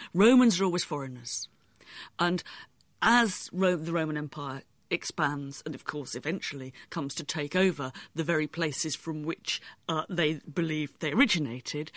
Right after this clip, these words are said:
then you get an enormous amount of, uh, cultural play between Rome as being Italian and Rome as always already being Asian. So it's a kind of,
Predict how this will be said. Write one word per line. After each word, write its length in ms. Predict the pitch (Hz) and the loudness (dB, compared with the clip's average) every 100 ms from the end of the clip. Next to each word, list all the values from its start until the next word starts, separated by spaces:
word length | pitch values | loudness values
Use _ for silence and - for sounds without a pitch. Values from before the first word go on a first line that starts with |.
| - - - | -16 -18 2
then 180 | 190 196 | 4 4
you 80 | 190 | 4
get 160 | 196 | 2
an 60 | 208 | 4
enormous 640 | 208 233 269 262 202 - | 8 10 10 10 8 4
amount 400 | 165 151 143 143 - | 0 -2 -4 -6 -2
of, 280 | 165 160 - - - - - | 0 0 -4 -20 -18 -14 -4
uh, 220 | 156 151 - | -2 -2 0
cultural 420 | 226 - - 151 | 0 0 -6 -10
play 460 | - 165 135 127 123 - - | -8 -10 -8 -10 -14 -18 -12
between 540 | - - 160 147 143 - - - | -8 -6 -4 -4 -4 -8 -20 -4
Rome 340 | 180 196 196 | 2 4 4
as 100 | 175 | 0
being 240 | - 131 123 | -4 -8 -8
Italian 640 | - 240 220 131 123 135 _ _ - - - | -2 0 0 -2 -10 -18 _ _ -20 -20 -2
and 180 | 180 190 | 2 4
Rome 260 | 185 180 | 4 2
as 100 | 180 | 4
always 400 | 220 233 214 208 | 6 6 6 4
already 300 | 190 185 170 | 2 0 -4
being 240 | 160 165 160 | -6 -4 -4
Asian. 440 | 143 - 127 123 _ _ _ _ _ - - | -6 -8 -10 -14 _ _ _ _ _ -18 -10
So 140 | - 185 | -2 0
it's 200 | 180 190 | 0 -2
a 40 | |
kind 220 | 190 175 | 0 0
of, 80 | 165 | 0